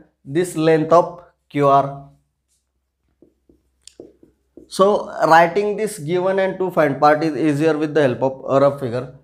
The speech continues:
Now let's go for the solution. Solution, we can use the Pythagoras theorem.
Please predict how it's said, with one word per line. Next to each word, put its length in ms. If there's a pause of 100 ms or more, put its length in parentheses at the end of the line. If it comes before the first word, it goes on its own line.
(460)
Now 120
let's 240
go 160
for 180
the 100
solution. 560 (2250)
Solution, 580
we 100
can 160
use 140
the 80
Pythagoras 540
theorem. 340